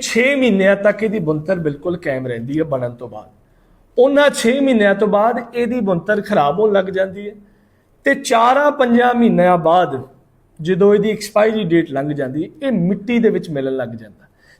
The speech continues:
ਜੇ ਇਹਨੂੰ ਮਿੱਟੀ 'ਚ ਨੱਪ ਦਈਏ, ਜੇ ਇਹਨੂੰ ਪਾਣੀ ਦੇ ਕਿਸੇ ਚੀਜ਼ ਸਿੱਟ ਦਈਏ, ਇਹ ਮਹੀਨੇ ਦੋ ਮਹੀਨੇ ਅੰਦਰ ਗਾਇਬ ਹੋ ਜਾਂਦਾ। ਜੇ ਇਹਨੂੰ ਬਾਹਰ ਆਪਾਂ ਹਵਾ 'ਚ ਹੀ ਰੱਖੀ ਰੱਖੀ, ਜਿਵੇਂ ਘਰਾਂ ਅੰਦਰ ਆਪਾਂ ਚੀਜ਼ ਸਿੱਟ ਦਿੰਦੇ ਹਾਂ, ਤਾਂ ਇਹਨੇ ਛੇ ਮਹੀਨਿਆਂ ਦੇ ਅੰਦਰ ਇਹਦੇ ਟੁਕੜੇ ਟੁਕੜੇ ਹੋ ਕੇ ਇਹਨੇ ਹਵਾ 'ਚ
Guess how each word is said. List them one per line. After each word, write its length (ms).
ਜੇ 160
ਇਹਨੂੰ 200
ਮਿੱਟੀ 280
'ਚ 80
ਨੱਪ 240
ਦਈਏ, 380
ਜੇ 140
ਇਹਨੂੰ 240
ਪਾਣੀ 340
ਦੇ 140
ਕਿਸੇ 460
ਚੀਜ਼ 220
ਸਿੱਟ 220
ਦਈਏ, 320
ਇਹ 80
ਮਹੀਨੇ 300
ਦੋ 140
ਮਹੀਨੇ 200
ਅੰਦਰ 160
ਗਾਇਬ 340
ਹੋ 60
ਜਾਂਦਾ। 320
ਜੇ 120
ਇਹਨੂੰ 160
ਬਾਹਰ 200
ਆਪਾਂ 240
ਹਵਾ 280
'ਚ 100
ਹੀ 40
ਰੱਖੀ 260
ਰੱਖੀ, 260
ਜਿਵੇਂ 240
ਘਰਾਂ 300
ਅੰਦਰ 180
ਆਪਾਂ 220
ਚੀਜ਼ 240
ਸਿੱਟ 220
ਦਿੰਦੇ 360
ਹਾਂ, 60
ਤਾਂ 120
ਇਹਨੇ 220
ਛੇ 300
ਮਹੀਨਿਆਂ 360
ਦੇ 120
ਅੰਦਰ 240
ਇਹਦੇ 180
ਟੁਕੜੇ 360
ਟੁਕੜੇ 320
ਹੋ 120
ਕੇ 160
ਇਹਨੇ 100
ਹਵਾ 340
'ਚ 180